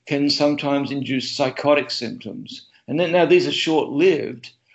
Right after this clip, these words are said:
but we know from the research on post-traumatic stress disorder that psychotic experiences can be terrifying, and they can be traumatic, um, events in themselves. So they can precipitate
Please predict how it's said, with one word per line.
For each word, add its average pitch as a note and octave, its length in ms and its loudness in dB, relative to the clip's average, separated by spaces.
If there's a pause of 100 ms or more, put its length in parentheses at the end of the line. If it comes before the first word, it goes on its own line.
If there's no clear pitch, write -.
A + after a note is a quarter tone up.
(480)
but C3+ 200 4
we D3+ 120 4
know E3+ 200 2
from E3 180 -4
the C#3 100 0
research D3+ 460 2
on A#2+ 200 -2
post-traumatic B2+ 640 -4
stress E3 380 -6
disorder A#2+ 380 -4
that A#2 200 -4 (220)
psychotic D#3+ 680 2
experiences C#3 720 -2
can - 160 -6
be B2 140 -4
terrifying, B2+ 920 -2
and C3 140 0
they D#3+ 100 6
can E3 180 -2
be C#3 300 0
traumatic, D3 680 0
um, B2+ 320 -2
events C#3+ 460 0
in C#3+ 200 -2
themselves. B2+ 800 -2
So C3 100 -4
they C#3 180 0
can B2 280 -6 (180)
precipitate B2+ 800 -2